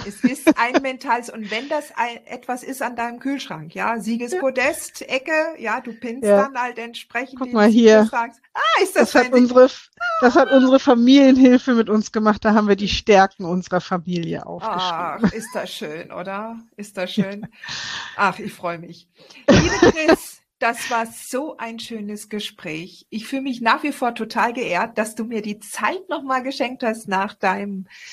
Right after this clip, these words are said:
Speaker 1: nach deinem Clubaustritt. Und, äh,
Speaker 2: Sehr gerne.
Speaker 1: ich, es war so eine schöne Zeit mit dir. Du hast wirklich so viel Kraft und Stärke auch gezeigt und anderen auch mitgegeben, die sich auch an dir orientiert haben.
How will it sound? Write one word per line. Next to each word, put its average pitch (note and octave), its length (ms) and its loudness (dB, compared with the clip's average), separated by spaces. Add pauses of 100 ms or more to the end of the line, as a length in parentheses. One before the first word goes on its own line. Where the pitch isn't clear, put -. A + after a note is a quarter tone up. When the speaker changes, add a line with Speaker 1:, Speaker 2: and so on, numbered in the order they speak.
(140)
Speaker 1:
nach G3 260 0
deinem F3+ 440 -4
Clubaustritt. F3+ 1200 -6
Und, F3+ 320 -8 (220)
äh, F3 100 -8
Speaker 2:
Sehr F3 220 4
gerne. - 420 -8 (300)
Speaker 1:
ich, - 500 -8
es G#3 220 -8
war G3 100 0
so F#3+ 120 -8
eine G#3 180 -6
schöne G3 280 -8
Zeit F#3+ 300 -4
mit F3+ 200 -10
dir. F3+ 180 -4
Du F#3 180 -8
hast - 560 -8
wirklich A3+ 400 -2
so D3+ 140 -8
viel - 240 -12
Kraft - 440 -4
und G#3 160 -6
Stärke G3 880 -6
auch - 280 -2
gezeigt A3+ 720 -6
und G#3+ 160 -8
anderen G#3+ 340 -4
auch F#3 140 -6
mitgegeben, G#3 800 -8
die G3+ 80 -8
sich F3+ 240 -8
auch E3+ 100 -4
an G3 160 -4
dir G3 160 -6
orientiert F3 540 -8
haben. F3+ 300 -12